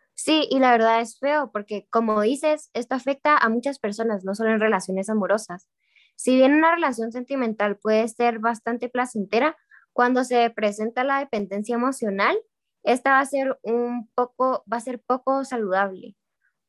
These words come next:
Por lo general, quienes sufren dependencia emocional tienden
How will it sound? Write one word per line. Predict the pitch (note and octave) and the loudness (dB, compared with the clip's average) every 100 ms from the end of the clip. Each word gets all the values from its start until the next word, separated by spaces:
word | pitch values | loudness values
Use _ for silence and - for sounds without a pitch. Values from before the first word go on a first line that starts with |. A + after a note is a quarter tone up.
| _ | _
Por | A#3+ | 4
lo | C4 | 4
general, | C4 B3 A3 A3+ C#4+ C#4+ | 2 2 2 2 0 -4
quienes | D#4 D#4+ A3+ | -4 -4 -2
sufren | B3 B3+ C#4+ | -2 -2 -2
dependencia | C#4+ D4+ A#3 G3+ G#3 A3+ C4 B3+ B3+ | -2 -2 -2 0 0 0 2 2 2
emocional | B3 B3 A#3+ G#3 G#3 C#4 G4+ _ _ _ _ _ _ | 0 0 -2 0 2 0 -2 _ _ _ _ _ _
tienden | C4 C#4 D4+ | 4 4 4